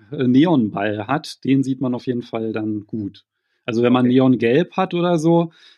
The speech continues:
Speaker 1: das ist dann wieder so grenzwertig, ja, weil die meisten Blätter sind ja dann auch wieder gelb, das sticht nicht so stark hervor.
Speaker 2: Genau.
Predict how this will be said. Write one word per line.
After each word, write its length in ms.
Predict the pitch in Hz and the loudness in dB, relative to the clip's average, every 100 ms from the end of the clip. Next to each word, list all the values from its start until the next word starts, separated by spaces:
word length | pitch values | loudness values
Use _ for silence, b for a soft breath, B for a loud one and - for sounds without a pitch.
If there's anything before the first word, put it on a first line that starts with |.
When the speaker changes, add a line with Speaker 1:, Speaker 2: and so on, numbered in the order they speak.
| _ | _
Speaker 1:
das 160 | 123 | -6
ist 140 | 147 156 | -4 0
dann 140 | 139 | 2
wieder 160 | 143 139 | 2 2
so 100 | 135 | 0
grenzwertig, 880 | 127 123 135 - 107 95 92 104 | 0 2 2 0 -6 -6 -8 -10
ja, 120 | 113 | -4
weil 100 | 113 | 0
die 60 | 113 | 0
meisten 360 | 110 113 - 113 | 0 -2 -4 -2
Blätter 260 | 123 156 | -2 0
sind 180 | 143 139 | 0 2
ja 120 | 139 | 2
dann 140 | 131 139 | 0 0
auch 160 | 131 | -2
wieder 200 | 139 131 | 0 2
gelb, 480 | 117 127 131 135 - | 2 4 4 4 2
das 240 | 123 110 | -2 -2
sticht 300 | - 127 123 | 0 -2 2
nicht 240 | 127 120 - | 0 0 -2
so 120 | 107 | -2
stark 400 | - - 92 - | -2 -4 -4 -6
hervor. 440 | _ _ 110 95 - _ _ _ _ | _ _ -10 -10 -12 _ _ _ _
Speaker 2:
Genau. 260 | 117 101 | -2 -2